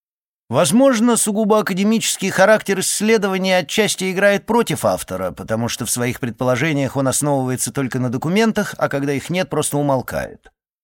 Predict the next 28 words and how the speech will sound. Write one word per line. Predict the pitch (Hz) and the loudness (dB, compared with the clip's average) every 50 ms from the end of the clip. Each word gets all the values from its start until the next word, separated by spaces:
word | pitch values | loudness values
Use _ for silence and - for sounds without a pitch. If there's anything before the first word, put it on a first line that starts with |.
| _ _ _ _ _ _ _ | _ _ _ _ _ _ _
Заявив | - 160 165 208 220 226 233 214 185 185 165 - 151 | -8 -4 0 2 4 4 4 4 2 0 0 0 0
о | 156 | 0
высочайшей | 151 156 - - 165 156 - 180 170 156 - - - 151 | 2 2 0 -2 -2 0 0 0 0 0 0 -2 -2 0
вероятности | 147 147 147 151 151 156 147 139 - - - - - 143 | 2 2 2 2 4 4 2 2 0 -2 -6 -4 -4 -4
фальсификации | - 143 139 - - 135 - 175 - - 233 240 - - - - 208 214 214 208 | -4 -4 -4 -4 -4 -6 -8 -4 2 4 4 4 4 2 0 0 2 2 2 0
и | 180 175 | 0 -2
доказав, | 160 170 - - 165 156 165 170 - | -2 -2 0 0 2 4 2 2 2
что | - - - 151 | 0 -4 -4 -4
все | - - - 165 156 | -2 -2 -2 0 -2
общепринятые | 143 - - - 139 - 165 170 151 151 139 - 143 139 | -2 -4 -4 -6 -4 -4 -2 -2 -2 -2 -2 -2 -2 -4
представления | - 139 135 - - - - 139 135 147 151 143 131 135 127 123 | -2 -4 -4 -4 -2 2 2 2 2 2 0 0 0 2 2 2
об | 123 123 | 2 2
агонии | 127 127 131 131 123 123 123 120 120 | 2 0 0 0 0 0 -2 -2 -2
Ленина | 120 127 123 113 113 107 107 107 110 - - - - - - _ | -2 -2 -2 -2 -2 0 -2 -2 -2 -4 -8 -18 -20 -20 -16 _
зиждятся | - 117 110 123 123 110 101 113 104 - - 135 120 | -6 -2 0 0 0 0 -2 -2 -2 0 0 0 0
на | 117 117 113 | 2 2 2
неверных | 113 113 113 113 110 107 101 101 101 - - | 2 0 0 2 0 0 0 -2 -4 -6 -6
представлениях, | - 110 107 - - - 165 175 202 233 247 247 240 247 240 - - - - - _ - _ _ _ | -6 -6 -4 -2 0 2 2 2 2 2 2 4 4 4 2 0 -2 -8 -20 -20 _ -20 _ _ _
Сахаров | - - 226 226 - 208 240 233 - - - - _ _ | 0 2 2 4 4 4 4 2 2 -2 -8 -20 _ _
отказывается | - 180 180 - - - 240 202 147 151 151 139 139 131 - - 143 | 0 0 2 2 4 6 6 6 6 4 2 0 0 0 0 0 2
назвать, | 139 147 151 139 185 220 240 226 - | 2 2 2 2 4 4 4 2 2
кто | - - - 214 | -2 -4 -2 -2
же | 196 180 220 | 0 2 2
именно | 226 220 160 131 113 107 110 110 110 | 2 4 2 2 2 0 0 0 0
мог | 110 110 117 107 | 0 -2 -2 -2
быть | 101 107 107 - - | -4 -6 -4 -2 0
автором | 127 101 - - 113 104 110 123 | -2 0 -2 -2 -4 -4 -4 -4
текстов, | - 151 117 - - - - 78 - - | -4 -4 -4 -4 -6 -6 -8 -8 -10 -12